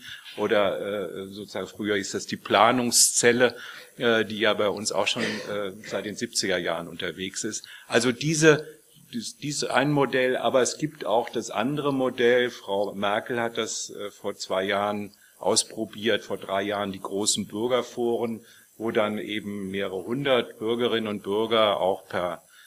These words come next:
äh, sozusagen Zufallsauswahl zusammenkommen und, äh, diskutieren, politische Vorstellungen entwickeln.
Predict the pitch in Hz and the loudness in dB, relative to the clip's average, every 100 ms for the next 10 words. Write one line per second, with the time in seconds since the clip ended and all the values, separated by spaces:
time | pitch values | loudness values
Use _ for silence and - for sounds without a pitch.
0 | _ _ - 85 85 87 - - 85 90 | _ _ -8 -6 -6 -10 -8 -6 -4 -6
1 | - 120 135 113 113 - - 107 110 110 | -8 -2 2 4 4 0 0 2 2 4
2 | 107 104 101 98 - - - 92 101 113 | 2 4 0 -4 -16 -14 -10 0 2 2
3 | 117 117 110 110 104 95 101 - - - | 0 2 2 2 0 -4 -4 -6 -8 -4
4 | 95 92 98 - 90 - 113 123 127 123 | -4 -4 -8 -14 -12 -12 -8 -2 2 2
5 | 120 113 101 71 71 - - 95 - 98 | 2 -2 -4 -10 -16 -18 -14 -12 -12 -16
6 | - 101 - 120 110 110 87 98 117 117 | -6 -6 -4 -8 -8 -10 -10 -8 -10 -4
7 | 127 117 120 | -4 -4 -6